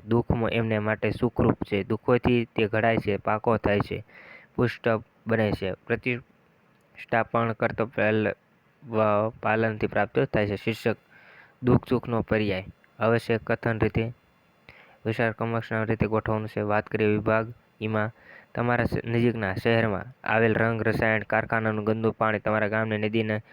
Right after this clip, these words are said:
માં છોડીને તેને દૂષિત કરવામાં આવી રહી છે. આ અંગેની ઘટના કાર્યવાહી કરતા તમારા જિલ્લા કલેક્ટરશ્રીને અરજી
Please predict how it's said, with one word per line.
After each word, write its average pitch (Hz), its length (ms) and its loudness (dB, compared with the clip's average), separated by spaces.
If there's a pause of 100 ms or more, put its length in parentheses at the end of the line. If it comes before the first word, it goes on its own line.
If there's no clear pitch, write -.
(460)
માં 110 180 0
છોડીને 110 460 2
તેને 104 240 -2 (240)
દૂષિત 117 340 -2
કરવામાં 110 320 0
આવી 98 200 0
રહી 101 160 2
છે. 98 160 0
આ 90 160 -2
અંગેની 104 480 0
ઘટના 107 360 -2
કાર્યવાહી 107 400 2
કરતા 98 400 -4
તમારા 107 260 -2 (280)
જિલ્લા 110 280 0
કલેક્ટરશ્રીને 107 600 -4
અરજી 110 280 0